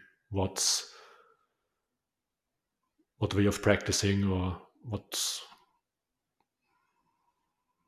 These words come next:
what way of staying meditation object is actually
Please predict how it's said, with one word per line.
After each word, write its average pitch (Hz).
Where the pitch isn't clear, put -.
what 95
way 101
of 95
staying 101
meditation 98
object -
is -
actually 101